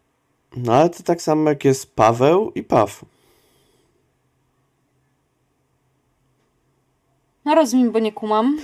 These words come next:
Speaker 1: Ja też nie.
Speaker 2: Okej, dobra,
Speaker 1: Po
Speaker 2: myślałam,
Speaker 1: prostu
Speaker 2: myślałam, że
Speaker 1: d-, doszedłem już do jakiegoś takiego absurdu, jak, e, to, że na przykład w ciągu trzech dni pojawiły się cztery różne tematy odnośnie tego.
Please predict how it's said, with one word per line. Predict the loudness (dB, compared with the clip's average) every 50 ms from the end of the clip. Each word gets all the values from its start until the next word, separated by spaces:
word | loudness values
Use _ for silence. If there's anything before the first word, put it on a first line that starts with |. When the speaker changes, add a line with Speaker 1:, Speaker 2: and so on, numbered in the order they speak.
| -14 -14 _
Speaker 1:
Ja | 0 0 4
też | 4 4 2 2 0
nie. | -4 -4 -4 -4 -8 _ _ _ _ _ _ _ _ _ _ _ 4 4 4
Speaker 2:
Okej, | 4 2 -6 -10 -10 -10 -14 _ -6 -6
dobra, | -6 -4 -2 -6
Speaker 1:
Po | -2
Speaker 2:
myślałam, | 2 2 2 4 4
Speaker 1:
prostu | 4 2
Speaker 2:
myślałam, | 2 4 2 2 2 2
że | 0 -2 -2 -2 -4
Speaker 1:
d-, | -2
doszedłem | 2 2 0 2 2 2 4 4 4 4
już | 2 2
do | 2 2
jakiegoś | 2 2 0 -2 -2 -2 -2 -2
takiego | -4 -2 -2 -2 0 2 2
absurdu, | 2 2 0 -2 0 0 2 4 4 2 2 0 -8 _ _ _ _ _ _ _ _ _ _ _ _ 0
jak, | 2 4 6 4 4 2 -2 -6 -4 0
e, | 2 2 4 4 4 4 4 4 2 2 2 2 2 2 0 0 -4 _ _
to, | 0 4 4 4
że | 2 2 0
na | 0 0
przykład | -2 -4 -8 -8
w | -2
ciągu | 0 0 0 0 -2
trzech | -4 0 0 0 2 2
dni | 0 -2
pojawiły | 2 2 2 2 4 2 2 2 2 0
się | 0 0 0 2 2 0 -2 -6 _ _ _ _ _ _ _ _ _ _ _ _ _
cztery | -18 -18 -18 _ 0 2 2 4 4 4 6 6 6 4 4 4 4 4 4 4 2 0 -4 _ _ _ _ _ _
różne | -8 -2 0 0 0 0 0 -2 -2 0
tematy | 2 2 2 4 2 2 2 0 -2 0 0
odnośnie | 0 0 -2 -2 -2 -2 -6 -6
tego. | -2 -2 -4 -2 -2 -4 -6